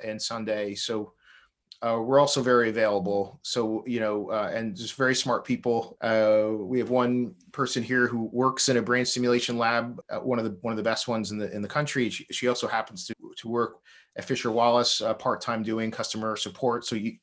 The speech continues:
she may be the one who you're chatting with. You're actually chatting with a very, <laughs> a very accomplished scientist on our site. So,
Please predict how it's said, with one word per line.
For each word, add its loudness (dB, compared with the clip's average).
she -6
may 0
be 0
the 2
one 0
who -4
you're 0
chatting 2
with. -4
You're -4
actually -8
chatting 0
with -4
a -6
very, -4
<laughs> -14
a -6
very 4
accomplished -2
scientist -2
on -4
our -6
site. -2
So, -6